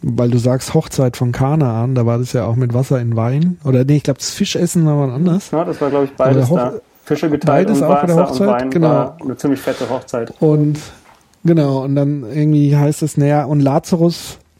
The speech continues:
Speaker 1: die sozusagen von den Toten erweckt wurden, war in Wirklichkeit auch gar nicht tot, der hatte einfach nur eine schwere Alkoholvergiftung, weil er eben zu viel Wein auf dieser <laughs> Hochzeit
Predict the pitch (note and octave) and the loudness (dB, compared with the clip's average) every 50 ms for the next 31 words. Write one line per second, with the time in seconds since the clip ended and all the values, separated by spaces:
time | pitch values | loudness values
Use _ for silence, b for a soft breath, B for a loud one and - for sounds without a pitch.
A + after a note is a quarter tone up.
0 | _ _ _ _ _ _ - D3 C#3+ C#3 C#3+ D3+ - - - D3 C3+ - D3 C#3+ | _ _ _ _ _ _ 0 2 2 2 2 -2 -6 -6 -6 -6 -2 -2 -2 -2
1 | C3+ - C#3 C3+ C3 - - E3+ G3+ - E3+ C3 A#2 A#2 A2+ A#2+ B2 - - C3 | 0 0 0 0 0 2 2 2 2 2 0 -2 -2 0 0 0 -2 -2 -2 -2
2 | C3+ C3+ C#3 C3+ C3+ B2 B2+ B2 B2+ C3+ C#3 - - C#3+ C3 D3 D3 D3+ D3 - | 0 0 0 -4 -4 -4 -2 0 0 0 0 0 0 0 0 0 0 -2 -2 -2
3 | D3 C3 C3 B2+ B2+ B2 B2 A#2+ - - - - D3+ D3+ D3+ C#3+ B2+ B2 B2+ B2 | -2 -2 0 0 0 0 0 -2 -4 -4 -2 0 2 2 2 2 0 0 0 -2
4 | A#2+ A#2+ B2+ C#3 C3 C3 B2+ B2+ B2 - C3 B2+ C3 B2 A2 B2+ B2 - A#2+ A#2+ | -2 0 0 0 2 2 2 0 0 0 0 0 0 0 0 -2 0 2 2 2
5 | C3 C#3 - B2+ A#2 G#2+ G2+ F#2 - - G2 G2 F2+ - - A#2 A2 G#2+ G2+ G#2+ | 2 2 2 0 -2 -2 -2 -4 -4 -4 -4 -4 -4 -4 -2 -2 -2 -2 -2 -2
6 | A#2 G#2+ G#2+ G#2 G2+ A#2+ - _ _ _ - - C3+ B2 - A#2+ A#2+ G#2+ A2 A2 | -2 -2 0 -2 -4 -6 -8 _ _ _ -4 -2 -2 -2 0 0 0 0 2 0
7 | G#2+ G#2+ A2 A2 G#2+ G#2+ - A2+ G2 - C#3 A#2+ - - - D#3 - - - - | 2 2 0 0 -2 -4 -6 -10 -4 0 0 2 2 4 2 2 2 2 0 -2
8 | - - - B4+ - - - - - - - - | -4 -6 -6 -4 -4 -2 -2 -2 -2 -2 -6 -8